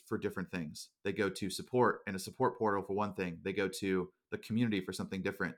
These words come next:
They go to education for something different. They go to the website for blogs and resources, right? We have created a very hard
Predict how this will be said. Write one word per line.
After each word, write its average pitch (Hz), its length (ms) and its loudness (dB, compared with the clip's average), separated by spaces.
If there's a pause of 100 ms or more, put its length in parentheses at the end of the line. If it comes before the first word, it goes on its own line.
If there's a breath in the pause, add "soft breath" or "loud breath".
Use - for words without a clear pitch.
They 92 80 -2
go 98 80 0
to 95 120 2
education 113 600 -2
for 95 60 -6
something 95 320 -4
different. 101 320 -2 (160)
They 104 80 -2
go 104 180 2
to 98 480 2 (340 soft breath)
the 104 100 2
website 120 500 4
for 101 80 0
blogs 101 400 6
and 95 80 -2
resources, 95 500 0
right? 107 160 4 (400 soft breath)
We 131 160 6
have 143 220 2
created 110 680 4 (480)
a 113 40 -6
very 117 480 8
hard 107 560 4